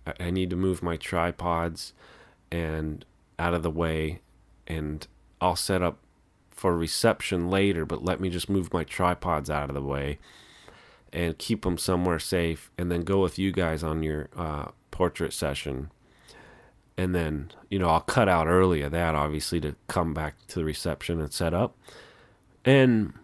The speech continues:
after rec-, after the ceremony, disappeared. Nobody's there. Every-, no couple and no photographers, 'cause he had his wife there, too. So, they're gone. Disappeared.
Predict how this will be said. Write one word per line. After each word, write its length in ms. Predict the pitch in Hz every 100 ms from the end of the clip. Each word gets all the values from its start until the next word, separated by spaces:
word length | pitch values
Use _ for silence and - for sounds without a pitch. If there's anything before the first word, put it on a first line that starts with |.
| - -
after 320 | 127 - 131
rec-, 320 | 117 - -
after 280 | 120 143 139
the 100 | 123
ceremony, 720 | - 135 147 151 160 156 156 135 - - _ _ _ _ _ _ _ -
disappeared. 800 | - 123 - 107 110 98 76 64 - -
Nobody's 440 | 101 117 120 113 95
there. 360 | 92 90 90 - _ _ _ _ _ _ _ -
Every-, 680 | 76 73 101 113 120 73 82 - _ -
no 180 | 123 139
couple 480 | - 131 135 131 120
and 100 | 101
no 140 | 110
photographers, 960 | - - 104 90 80 - 71 69 - - -
'cause 140 | 82
he 80 | 101
had 100 | 98
his 120 | 78
wife 320 | 73 78 73
there, 180 | 71 64
too. 320 | - 76 58 - - - - - - -
So, 320 | 104 90 -
they're 160 | 92 120
gone. 320 | 117 107 76 -
Disappeared. 600 | 113 - - 101 82